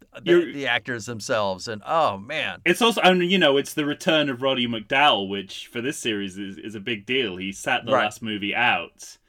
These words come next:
Speaker 2: so we know we're getting Roddy M-, <laughs> it's, it's, it's a guarantee that, that we'll get, we'll get actual Roddy McDowall, not just
Speaker 1: Yeah.
Speaker 2: surrogate Roddy McDowall in, uh, in the movie. And, and then we get, you know, we get into a, a sequence that is entirely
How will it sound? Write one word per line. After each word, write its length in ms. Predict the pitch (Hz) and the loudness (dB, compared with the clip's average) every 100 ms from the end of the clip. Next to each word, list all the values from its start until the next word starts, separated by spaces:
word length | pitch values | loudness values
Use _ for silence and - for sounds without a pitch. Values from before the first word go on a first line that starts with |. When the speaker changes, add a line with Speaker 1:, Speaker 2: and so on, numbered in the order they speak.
| _ _ _ | _ _ _
Speaker 2:
so 200 | _ 127 113 | _ -4 -2
we 120 | 113 | 0
know 200 | 120 127 | 0 0
we're 140 | 113 110 | 0 0
getting 300 | 110 104 101 | -2 -2 -4
Roddy 220 | 104 98 | -4 -6
M-, 100 | 98 | -4
<laughs> 100 | - - | -6 0
it's, 260 | 196 - | 0 2
it's, 340 | 190 - 160 - - - | -2 -2 -8 -12 -10 -2
it's 200 | 165 - | 0 0
a 60 | |
guarantee 640 | 143 160 147 135 - 151 131 | 4 6 6 4 2 2 4
that, 180 | 113 104 | 0 -4
that 80 | 107 | -4
we'll 160 | 110 | -4
get, 220 | 123 123 - - 104 113 - | -2 -2 -4 -16 -18 -18 -8
we'll 180 | 123 120 | -6 -2
get 140 | 120 | 4
actual 460 | 123 127 - 120 101 | 4 2 -2 -8 -4
Roddy 260 | 107 101 | -4 -4
McDowall, 420 | 95 - 101 92 98 | -6 -6 -4 -2 -4
not 180 | 104 | -8
just 160 | 104 104 | -8 -2
Speaker 1:
Yeah. 80 | 123 | 0
Speaker 2:
surrogate 380 | 127 127 107 101 | 0 -2 -4 -6
Roddy 240 | 98 92 | -6 -6
McDowall 680 | 92 92 98 90 90 87 90 _ _ _ _ _ | -8 -8 -6 -4 -6 -8 -12 _ _ _ _ _
in, 460 | 110 104 98 95 - | -2 -2 -2 -4 -8
uh, 260 | 101 98 95 | -4 -2 -2
in 120 | 107 104 | -4 -6
the 60 | |
movie. 440 | 98 104 104 92 85 | -6 -6 -6 -6 -6
And, 300 | 107 113 110 - _ _ _ _ | -4 -4 -6 -10 _ _ _ _
and 160 | 156 170 | 0 4
then 180 | 220 226 | 4 2
we 100 | 160 | -2
get, 160 | - | -2
you 140 | 160 185 | 0 0
know, 80 | |
we 120 | 160 156 | 0 4
get 180 | 190 | 4
into 260 | 180 185 170 | 2 0 -2
a, 100 | 147 143 | -2 -4
a 80 | |
sequence 540 | 135 - 180 - 113 - | -4 -2 -2 -2 -8 -6
that 160 | 120 | -6
is 120 | 113 110 | -4 -4
entirely 1120 | 113 101 - 139 135 131 117 110 104 101 | -8 -8 -6 -2 0 0 0 0 0 -4